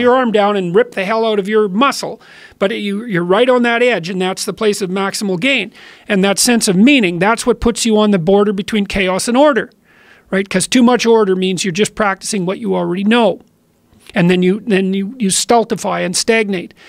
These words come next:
And too much chaos means you better look out 'cause you're gonna hurt yourself. You're pushing yourself beyond your limits.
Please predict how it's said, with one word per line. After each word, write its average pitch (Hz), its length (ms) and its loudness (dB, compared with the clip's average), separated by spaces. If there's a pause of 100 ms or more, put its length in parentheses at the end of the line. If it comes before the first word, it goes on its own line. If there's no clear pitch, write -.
(140)
And 185 100 -4
too 247 140 4
much 226 220 2
chaos 254 480 0
means 190 340 -2 (400)
you 170 120 -4
better 185 200 2
look 190 180 0
out 220 220 0
'cause 165 140 -8
you're 170 80 -8
gonna 190 140 0
hurt 226 180 0
yourself. 190 480 -6
You're 165 80 -8
pushing 214 340 0
yourself 196 380 0
beyond 180 280 0
your 185 120 0
limits. 247 400 0